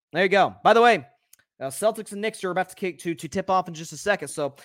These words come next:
I'm gonna try and get through this, this final segment as quickly as I can to, uh,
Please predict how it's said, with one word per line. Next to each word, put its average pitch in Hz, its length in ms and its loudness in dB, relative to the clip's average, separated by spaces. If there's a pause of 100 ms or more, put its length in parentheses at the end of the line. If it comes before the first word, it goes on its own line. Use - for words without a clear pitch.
(160)
I'm 156 60 -12
gonna 156 80 -6
try 175 160 0
and 160 80 -2
get 165 120 -6
through 160 120 -4
this, 147 260 -6
this 143 160 -12
final 156 260 -2
segment 139 360 -6
as 135 200 -6
quickly 151 280 -6
as 127 80 -6
I 131 80 -6
can 139 300 -8
to, 123 260 -6
uh, 113 160 0